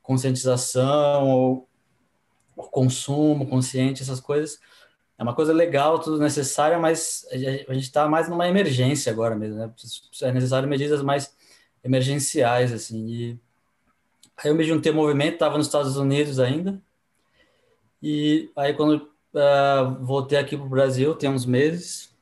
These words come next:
a gente começou também a fazer aqui alguma coisa,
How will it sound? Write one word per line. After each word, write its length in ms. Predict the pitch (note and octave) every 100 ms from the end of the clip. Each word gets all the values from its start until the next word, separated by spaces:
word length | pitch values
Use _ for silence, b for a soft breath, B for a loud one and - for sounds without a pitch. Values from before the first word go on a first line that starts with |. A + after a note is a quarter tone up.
| _ _ _ _ _ _ _ _ -
a 40 |
gente 320 | B2 C3+ B2+ -
começou 440 | C3+ C3+ B2+ C#3
também 260 | C3 B2+ B2+
a 40 |
fazer 300 | B2+ A#2+ B2
aqui 280 | B2 - C3
alguma 300 | C3+ B2 B2
coisa, 400 | B2+ C3 E3